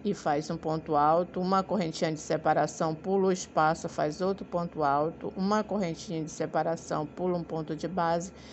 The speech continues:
e faz novamente o canto, ó, um ponto em cima de cada ponto e aqui dentro dois pontos altos. E é assim que vamos fazer essa carreira.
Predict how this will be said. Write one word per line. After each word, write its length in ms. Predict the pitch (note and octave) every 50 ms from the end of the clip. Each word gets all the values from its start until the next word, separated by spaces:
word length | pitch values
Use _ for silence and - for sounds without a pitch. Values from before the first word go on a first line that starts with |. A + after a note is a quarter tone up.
| - - - - -
e 80 | F#3
faz 340 | F#3+ - G3+ F#3 F3 F#3 -
novamente 720 | F#3+ F#3 F#3+ G3+ G#3 G#3 G3+ G3 F3+ E3+ E3+ F3 F3+ - G3
o 40 |
canto, 480 | F#3+ - - F3 C#3 C#3+ D3 D3 - - - - -
ó, 140 | D#3 C#3 - - - - - - -
um 60 | E3 E3+
ponto 540 | E3 - - D#3+ D#3+ F3 F#3 F#3+ F#3 -
em 80 | D#3+ E3
cima 340 | - - - E3 D#3+ D#3 D3+
de 100 | D#3 -
cada 320 | - - D3 C#3 C#3 D3
ponto 400 | D3 - - F3 F#3 G3+ F#3+ -
e 140 | G3 F3+ F3
aqui 220 | F#3+ F#3 - G3
dentro 360 | F3 - F3 E3 F3 F3 - E3
dois 320 | D3+ D#3 F3+ F3+ F#3 -
pontos 440 | - - F3 F3+ F#3 A#3 G3 A3+ F#3
altos. 340 | D3 C3 C3+ - - - - - - - - - - - -
E 80 | F3+
é 80 | F#3+ G3
assim 260 | G3 - - G#3+ G3+
que 120 | F#3+ G#3
vamos 320 | F3+ F3+ F#3+ F#3+ G3+ G3+ -
fazer 320 | - F#3+ F3+ F#3+ F3 F3
essa 240 | F3+ F3+ - G#3 F#3
carreira. 500 | F#3+ - G#3 G#3+ A3 G#3+ C3 C3+ C3